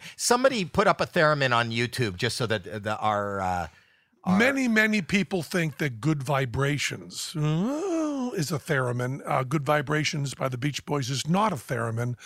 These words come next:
Speaker 2: but it is a patch of a synthesizer to sound like a theremin.
Speaker 1: I don't think people have given it that much thought.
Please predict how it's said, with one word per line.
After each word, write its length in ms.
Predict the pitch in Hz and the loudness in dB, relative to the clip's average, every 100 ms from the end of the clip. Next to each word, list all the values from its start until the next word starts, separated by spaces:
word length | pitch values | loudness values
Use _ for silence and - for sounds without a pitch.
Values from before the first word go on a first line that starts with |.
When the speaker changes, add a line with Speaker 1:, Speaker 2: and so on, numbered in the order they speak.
| - - | -18 -8
Speaker 2:
but 100 | 147 | -4
it 80 | 135 | -2
is 140 | 117 | -2
a 60 | 131 | -4
patch 460 | - - 151 - | -2 0 0 -2
of 80 | 156 | -4
a 40 | 127 | -4
synthesizer 840 | - 160 - 131 - 123 120 127 | -2 -4 -4 -4 -2 -2 -4 -6
to 100 | 123 | -6
sound 600 | 120 - 151 147 123 110 - _ _ - | -4 0 2 2 0 -6 -14 _ _ -6
like 180 | 117 - | -6 -6
a 40 | |
theremin. 400 | 110 120 95 90 - _ _ - | -6 -6 -6 -10 -18 _ _ -2
Speaker 1:
I 80 | 135 | 2
don't 140 | 220 - | 2 0
think 160 | 220 | -2
people 240 | 190 190 196 | -2 -4 -6
have 100 | 156 | -6
given 260 | 165 165 | -6 -6
it 140 | 165 160 | -6 -4
that 160 | 151 | -4
much 220 | 156 - | -4 -10
thought. 240 | - 151 | -10 -10